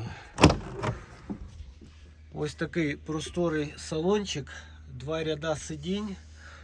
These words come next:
Тут ще третій мав бути, але я його зазвичай не ставлю, щоб тут собі автономно можна було перебувати. Деколи я тут, е, навіть можу заночувати, якщо далеко кудись їжджу, кинути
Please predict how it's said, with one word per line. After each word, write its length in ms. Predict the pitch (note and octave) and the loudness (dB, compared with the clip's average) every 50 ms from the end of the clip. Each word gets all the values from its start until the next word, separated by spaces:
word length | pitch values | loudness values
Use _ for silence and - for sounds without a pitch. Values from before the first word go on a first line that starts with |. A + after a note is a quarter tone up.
| - - - | -16 -14 -6
Тут 200 | - D3+ D3 - | -6 -4 -2 -2
ще 180 | - - D3+ | -2 -2 0
третій 420 | - - E3 G3 G#3+ - - E3+ D#3 | 0 2 4 4 4 4 2 0 2
мав 260 | D3+ D3 C#3+ C3+ C3 | 4 4 4 4 2
бути, 400 | C3+ C#3 C#3+ C#3 - - C3 C3 | 0 -2 -2 -2 0 0 2 2
але 280 | C3 C3+ C#3 C#3+ C#3+ | 2 2 4 4 4
я 100 | D#3 E3 | 6 6
його 240 | D#3+ D#3+ D3+ D3+ D3 | 4 4 4 0 0
зазвичай 600 | C3+ D3 D#3 C#3+ D3 D3 D3+ - - E3+ D3+ D3 C#3+ | 0 0 0 0 0 -2 -2 -2 0 2 2 4 4
не 120 | D3+ C#3+ | 2 -2
ставлю, 500 | - - F#3 F#3 G3 G3 E3+ C#3+ C#3 C#3 - - - - - - - - - - | -2 2 2 2 2 4 4 2 2 0 -4 -12 -16 -16 -14 -12 -12 -10 -8 -10
щоб 180 | - - - C3+ - - | -8 -8 -8 -8 -8 -6
тут 260 | - E3+ D3 - - | -6 -6 -6 -6 -8
собі 340 | D#3 D3+ D3 E3 D#3 D3 C#3+ - - - - - - - - - - - - - - | -6 -4 0 0 0 0 -2 -4 -12 -16 -18 -18 -16 -18 -18 -18 -18 -18 -18 -14 -2
автономно 840 | - D3+ D#3 C3+ - - G3 G3 G3 A3+ A#3 A#3 A3 G#3 F#3 F3 E3+ | 0 0 0 0 0 2 2 4 6 8 8 8 8 6 2 0 0
можна 440 | E3 E3 E3+ F3+ F#3 D3+ E3 E3+ D#3 | 0 0 0 0 0 0 2 0 0
було 300 | D3 D#3 E3+ E3 D#3+ D#3 | 2 0 2 2 2 2
перебувати. 800 | D3+ D#3+ D#3+ D3+ D#3+ D#3 C#3+ D3+ D#3 D#3+ D3+ D3 C#3+ - C3+ B2+ | 4 6 6 6 6 4 4 2 4 4 2 2 0 -2 -6 -4
Деколи 500 | B2 C#3 C#3+ C#3 - D3 C#3+ C#3 C#3+ C#3 | -4 -4 -4 -2 -2 -2 -2 -2 -2 -2
я 140 | C#3 C3+ | -4 -4
тут, 220 | C3 - C#3+ C#3 C3 - - B2 C3 | -4 -4 -6 -6 -6 -8 -10 -8 -6
е, 20 | |
навіть 500 | C3+ C3+ C3 C3+ C#3+ C#3+ C#3 C#3 C3+ B2+ | -4 -4 -4 -2 -2 -2 -2 -2 -4 -2
можу 280 | D3 D3+ C#3+ B2+ C#3 C3 | 0 0 0 0 -2 -4
заночувати, 840 | A#2+ C#3+ D#3 D3+ D3+ D3+ C#3+ - - D#3 E3 F#3 G3 F#3+ - D#3+ D3 | 0 0 0 2 2 -2 -2 -2 -4 0 2 2 2 2 2 2 2
якщо 320 | C#3+ C3+ - - D3+ C#3+ | 2 -2 -6 -6 -6 -4
далеко 480 | C3+ C3 C#3+ C#3+ D3 D3 C#3 - C#3+ C3+ | -4 -2 -2 -2 -2 -2 -2 -4 -8 -8
кудись 440 | - C#3 C3+ C#3+ C#3+ B2+ - - | -8 -6 -4 -4 -4 -4 -4 -6
їжджу, 440 | C#3+ C#3+ C#3 C3+ B2 - C3 C3 B2+ B2+ - - - - - - - - | -4 -4 -4 -4 -4 -4 -4 -4 -4 -6 -10 -16 -18 -18 -18 -18 -8 -2
кинути 400 | D3 D3 C#3+ C#3+ C#3 C3 - | 0 0 0 0 -2 -2 -2